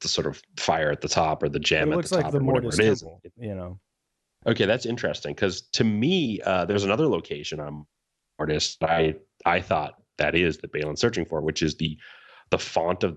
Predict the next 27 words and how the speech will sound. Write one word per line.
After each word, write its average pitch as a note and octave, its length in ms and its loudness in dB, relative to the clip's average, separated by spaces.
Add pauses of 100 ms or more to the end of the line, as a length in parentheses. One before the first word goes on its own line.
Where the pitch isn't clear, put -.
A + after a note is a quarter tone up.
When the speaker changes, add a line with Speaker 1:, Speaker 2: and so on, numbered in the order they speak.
(140)
Speaker 1:
fount F#2 320 0
of F2 100 -2
the D#2+ 60 -6
dark D#2 340 -2
side, D3 340 -2 (200)
or F#2+ 80 4
the D#2+ 60 2
well D#2 260 2
Speaker 2:
Yeah. A2+ 60 0
Speaker 1:
of - 100 -8
the - 80 -16
dark D#2+ 320 -2
side F#2+ 260 0
Speaker 2:
Well G#2 180 -4
of G2 60 -8
Speaker 1:
is C#3 60 0
Speaker 2:
the D#3+ 80 6
Speaker 1:
in, F3+ 60 4
Speaker 2:
dark - 140 -4
Speaker 1:
on D3 120 2
Speaker 2:
side, - 0 -
yeah. D#3 80 0
Speaker 1:
Mortis D#3+ 360 0
too. E3+ 300 0 (480)
And G2+ 120 2
Speaker 2:
Yeah. F#2 40 0
Speaker 1:
that's C3+ 360 0